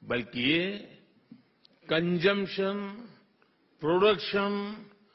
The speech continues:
और innovation को भी प्रभावित करती है।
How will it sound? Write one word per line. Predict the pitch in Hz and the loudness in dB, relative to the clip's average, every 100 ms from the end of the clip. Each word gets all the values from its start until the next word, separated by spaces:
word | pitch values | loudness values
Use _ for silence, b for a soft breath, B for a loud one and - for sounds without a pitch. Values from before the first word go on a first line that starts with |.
| b b b | b b b
और | 131 165 175 - | 2 2 2 -2
innovation | 160 156 160 160 160 - 156 156 | -2 2 4 4 2 0 -2 -4
को | - 151 151 | -4 -4 -4
भी | 123 220 | 0 -2
प्रभावित | - - 151 117 139 160 - - | -2 -2 -2 0 0 0 -2 -2
करती | 131 - 135 104 - | -2 -2 -10 -10 -10
है। | - - | -18 -20